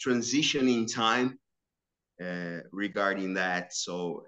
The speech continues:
it is really, uh, hard, uh, sometimes to understand the balance between, because when I was a kid,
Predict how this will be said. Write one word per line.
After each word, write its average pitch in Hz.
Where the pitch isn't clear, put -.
it -
is 101
really, 110
uh, 92
hard, 104
uh, 92
sometimes 107
to 110
understand 107
the 113
balance 113
between, 101
because 131
when 147
I 156
was 143
a -
kid, 143